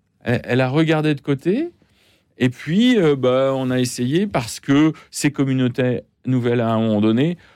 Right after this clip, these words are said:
ont attiré beaucoup de monde. Donc, euh, y, y avait une sorte de renouveau sous Jean-Paul deux de, de l'Église. Donc, euh, bah, tant que ça marche, on continue. Et, euh, bah, arrive ce qui, ce qui arrive. Et moi, ce qui m-,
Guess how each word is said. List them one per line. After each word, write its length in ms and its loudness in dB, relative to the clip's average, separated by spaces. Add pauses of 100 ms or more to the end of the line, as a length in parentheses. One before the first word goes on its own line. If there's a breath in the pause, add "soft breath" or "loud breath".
(220 soft breath)
ont 340 -2
attiré 460 -2
beaucoup 280 -4
de 60 0
monde. 340 -2 (840)
Donc, 380 0
euh, 300 2 (300 loud breath)
y, 160 -2
y 180 0
avait 200 0
une 120 -2
sorte 180 -6
de 80 0
renouveau 580 0
sous 200 -10
Jean-Paul 380 0
deux 260 0 (260)
de, 440 2
de 120 0
l'Église. 540 -2 (360)
Donc, 280 0
euh, 180 4
bah, 380 2 (420)
tant 140 -6
que 60 -12
ça 120 0
marche, 420 -4 (380)
on 100 -12
continue. 520 -4 (920 soft breath)
Et, 260 2
euh, 440 2
bah, 120 0 (260)
arrive 380 -2
ce 100 -18
qui, 400 -4
ce 100 -18
qui 180 0
arrive. 320 0
Et 120 0
moi, 160 2
ce 100 -6
qui 100 -6
m-, 140 -2